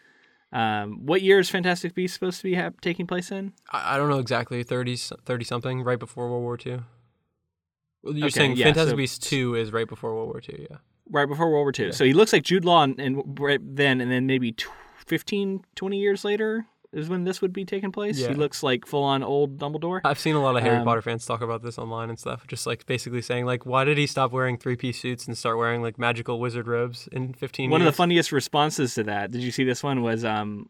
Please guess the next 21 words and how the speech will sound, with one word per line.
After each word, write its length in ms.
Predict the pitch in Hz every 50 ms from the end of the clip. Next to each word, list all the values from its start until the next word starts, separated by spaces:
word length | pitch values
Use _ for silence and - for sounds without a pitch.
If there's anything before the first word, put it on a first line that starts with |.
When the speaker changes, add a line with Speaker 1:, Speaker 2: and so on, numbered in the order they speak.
| - 131
Speaker 1:
<laughs> 140 | - - -
was 140 | 156 135 -
somebody 340 | - 143 139 139 135 135
res-, 200 | 127 123 - - - -
like, 320 | - 143 131 120 123 117 -
I, 160 | 104 117 -
like, 140 | - 135 120
uh, 120 | 135 120 - -
somebody 280 | - 143 139 131 127
responded 420 | 117 113 - - - 123 120 117 110
and 100 | 107 110
they 60 | 107
were 80 | 104 101
like, 240 | 104 104 107 -
"Tenure." 380 | - - 127 131 127 127 139 147 - -
<laughs> 0 | 196 180 175 - 208 165 - - _ _ _ _ _ _ _ - 139
Speaker 2:
Oh, 140 | 131 123 120
tenure. 420 | - - 135 123 123 123 120 127 135
Yeah, 180 | 127 123 123
that's 140 | 127 127 -
hilarious. 480 | - 120 117 - 233 294 - 480 254